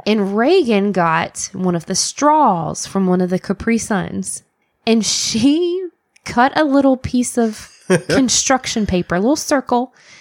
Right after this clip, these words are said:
Speaker 1: and she poked the straw through it, and she made an umbrella.
Speaker 2: She's so artistic.
Speaker 1: For, she is. She's so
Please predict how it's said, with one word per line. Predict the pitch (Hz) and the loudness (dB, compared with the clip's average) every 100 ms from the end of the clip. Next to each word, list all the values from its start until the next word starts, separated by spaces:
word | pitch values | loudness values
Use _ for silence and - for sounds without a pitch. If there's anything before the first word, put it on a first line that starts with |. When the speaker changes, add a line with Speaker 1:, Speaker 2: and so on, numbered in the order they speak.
| - | -10
Speaker 1:
and | 220 208 | -4 -2
she | 233 | -2
poked | - 247 240 | 0 -2 -2
the | 277 | -2
straw | - 254 208 | -2 0 0
through | 202 208 196 | 0 0 2
it, | 190 - _ _ _ - | 0 -2 _ _ _ 0
and | 220 214 | 2 2
she | - - 226 220 254 294 302 _ - | 0 0 0 2 2 0 -4 _ -6
made | 202 214 233 254 294 226 175 165 175 - _ _ _ - | -2 2 2 4 4 4 2 0 -4 -10 _ _ _ -2
an | 208 214 - | 0 0 2
umbrella. | 220 196 208 214 220 175 - 202 _ _ | 2 2 4 4 2 0 -2 -6 _ _
Speaker 2:
She's | - - 165 | -4 -2 0
so | - - - 156 208 208 160 _ - - | 0 -2 -4 -2 0 0 -2 _ -12 -8
artistic. | 123 - - 185 262 | -8 -8 -6 -2 2
Speaker 1:
For, | 262 - - | 2 0 -2
she | - - 311 | 2 2 4
is. | 349 - - | 2 2 2
She's | 311 - | 0 0
so | - 277 302 302 | 2 4 4 2